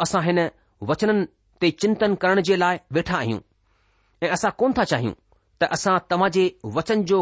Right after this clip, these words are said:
ڪنهن به ريتيءَ سان نرهدر ڪريون، پر هيءَ دنيا، شيطان ۽ بدن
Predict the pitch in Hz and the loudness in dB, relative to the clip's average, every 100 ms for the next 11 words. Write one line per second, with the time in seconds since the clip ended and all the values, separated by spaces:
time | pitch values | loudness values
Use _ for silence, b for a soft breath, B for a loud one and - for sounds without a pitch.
0 | - 208 220 226 135 - 123 156 202 - | 0 -4 -2 0 -2 -2 -4 0 -2 0
1 | 175 - 113 151 165 160 113 98 98 - | -2 -2 -2 -2 0 -2 -2 -4 -8 -12
2 | _ _ _ _ _ _ _ _ _ 147 | _ _ _ _ _ _ _ _ _ 0
3 | 139 139 151 147 170 170 165 _ _ _ | 2 2 2 2 2 2 -2 _ _ _
4 | _ _ _ _ - - 156 170 175 170 | _ _ _ _ -8 -4 0 2 0 -2
5 | _ _ _ _ _ _ _ _ - 160 | _ _ _ _ _ _ _ _ -4 -2
6 | - 151 160 | 0 0 0